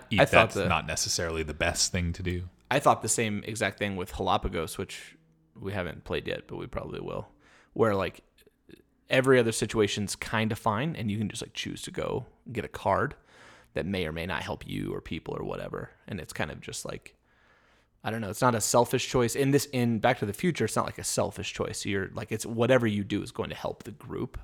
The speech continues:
Speaker 2: but it's, like, freedom to do kind of a side task.
Speaker 1: It's cool that it's not a guarantee.
Speaker 2: Yeah.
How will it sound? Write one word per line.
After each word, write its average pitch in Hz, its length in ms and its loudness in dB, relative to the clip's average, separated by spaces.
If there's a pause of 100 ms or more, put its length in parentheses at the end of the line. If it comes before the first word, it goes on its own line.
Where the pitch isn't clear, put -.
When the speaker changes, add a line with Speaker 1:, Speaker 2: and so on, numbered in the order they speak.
(140)
Speaker 2:
but - 240 -8 (260)
it's, - 160 -8
like, - 140 -12
freedom - 440 -10
to - 140 -12
do 123 480 -10
kind - 160 -8
of - 60 -16
a - 40 -10
side - 540 -6 (140)
task. - 540 -12 (1000)
Speaker 1:
It's - 160 -4
cool 185 140 8
that 110 120 4
it's 92 140 0
not 101 140 2
a 85 60 0
guarantee. 85 680 -4 (380)
Speaker 2:
Yeah. 127 260 0